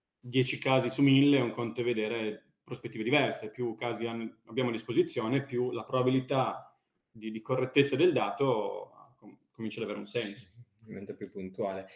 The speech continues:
Speaker 2: Eh, ma guarda, io <clears throat> intanto ti ringrazio perché hai fatto un ottimo excursus, direi, storico di come siamo arrivati ad oggi e cerco di arrivare un po' a quello che è la situazione attuale. Ti chiedo questo,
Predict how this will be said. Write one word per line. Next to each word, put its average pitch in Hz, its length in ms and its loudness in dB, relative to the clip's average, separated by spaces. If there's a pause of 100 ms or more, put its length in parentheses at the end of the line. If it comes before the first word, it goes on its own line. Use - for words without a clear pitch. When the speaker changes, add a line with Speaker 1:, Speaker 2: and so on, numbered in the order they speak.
(240)
Speaker 2:
Eh, 160 300 2
ma 180 220 -2
guarda, 190 200 4
io 233 300 0
<clears throat> - 40 0
intanto 170 640 4
ti 202 80 2
ringrazio 131 360 0
perché 127 180 0
hai 104 60 0
fatto 120 240 -2
un 120 140 -2
ottimo 127 720 0
excursus, 123 520 -8
direi, 110 480 -6
storico 123 640 2
di 104 120 -4
come 110 460 -4
siamo 110 300 -4
arrivati 110 360 -2
ad 110 100 -4
oggi 101 460 -4
e 151 480 2
cerco 165 320 0
di 127 120 2
arrivare 120 520 2
un 107 140 -6
po' 143 120 -2
a 143 40 -4
quello 113 200 -4
che 113 120 -4
è 117 40 0
la 117 60 0
situazione 117 520 -4
attuale. 104 480 -4
Ti 165 140 -14
chiedo 113 260 -2
questo, 104 560 -2